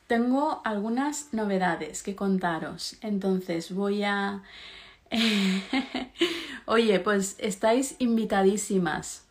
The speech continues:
todas. Entonces tú, ya que estás aquí, Elsa, aprovecho, te lo digo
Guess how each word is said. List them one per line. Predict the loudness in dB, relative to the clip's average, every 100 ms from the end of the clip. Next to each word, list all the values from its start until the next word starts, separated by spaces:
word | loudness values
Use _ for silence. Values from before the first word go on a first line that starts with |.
| _ -4
todas. | 2 4 4 0 -4 -10 -2
Entonces | 0 2 0 2 0 0
tú, | -4 0
ya | 0 -2
que |
estás | -4 -4 -2
aquí, | -4 -4 -2 0
Elsa, | 0 0
aprovecho, | -2 0 0 0 0 -2 -2
te | 0
lo | 0
digo | 2 4 2 -2